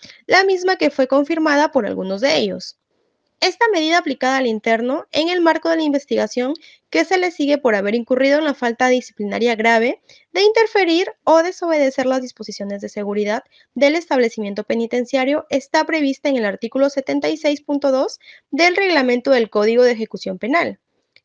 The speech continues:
Cabe recordar que el líder del Frente Patriótico mantuvo conversaciones de carácter político con cinco congresistas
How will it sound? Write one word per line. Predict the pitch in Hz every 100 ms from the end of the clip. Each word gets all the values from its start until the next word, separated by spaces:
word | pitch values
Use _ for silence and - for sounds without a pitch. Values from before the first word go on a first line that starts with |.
| _
Cabe | - 359 427
recordar | 440 - 254 262 277
que |
el | 277
líder | 262 302 294
del | 233
Frente | 247 240 285
Patriótico | 214 220 226 233 - - - _ _
mantuvo | 320 392 453 381 370 392
conversaciones | 349 320 302 320 302 294
de | 269
carácter | 214 202 - 247
político | 247 254 254 262 285
con | 285 285
cinco | 285 330 349
congresistas | 349 311 262 - 262 - 330